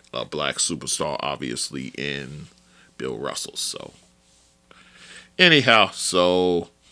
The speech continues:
with that said, they met, uh, they met with Philly in the playoffs, who actually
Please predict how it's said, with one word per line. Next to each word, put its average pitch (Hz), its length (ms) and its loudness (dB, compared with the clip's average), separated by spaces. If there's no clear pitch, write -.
with 90 200 -4
that 107 240 4
said, 156 640 4
they 98 140 2
met, 101 280 2
uh, 82 540 -2
they 98 160 0
met 95 340 2
with 92 280 -2
Philly 131 640 2
in 101 120 -2
the 95 80 -2
playoffs, 123 680 0
who 87 480 -4
actually 87 840 -2